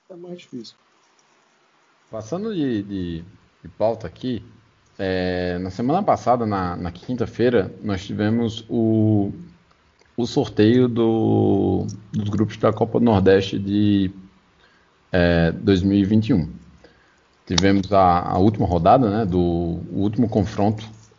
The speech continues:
Speaker 2: do, da, da, da fase preliminar entre Santa Cruz e Itabaiana, dois a zero pra, pra, pra Cobra Coral, que tá passando por um momento de, de eleições agora.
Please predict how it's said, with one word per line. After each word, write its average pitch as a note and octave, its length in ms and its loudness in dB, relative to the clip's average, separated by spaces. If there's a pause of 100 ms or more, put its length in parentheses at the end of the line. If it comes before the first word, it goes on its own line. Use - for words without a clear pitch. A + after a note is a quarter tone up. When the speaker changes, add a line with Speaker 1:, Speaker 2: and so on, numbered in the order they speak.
(120)
Speaker 2:
do, E2+ 1040 0 (880)
da, F#2 220 0 (280)
da, D2 120 -10 (220)
da G2 140 0
fase F2+ 260 0
preliminar G2+ 800 0 (280)
entre F#2 1080 2
Santa A2+ 300 0
Cruz G2 260 0
e F#2 40 0
Itabaiana, A2 600 4
dois G2+ 220 4
a F#2+ 60 2
zero F2+ 280 4
pra, F2+ 420 -2 (120)
pra, F2 180 0
pra - 280 -12
Cobra G2 300 0
Coral, G2+ 440 2
que - 180 -8
tá G2+ 160 -2
passando G#2 360 -4
por G2+ 100 -8
um G2 40 -2
momento F#2 300 -4
de, F#2 200 -2
de F#2 160 -2
eleições F#2 520 0
agora. F2 380 2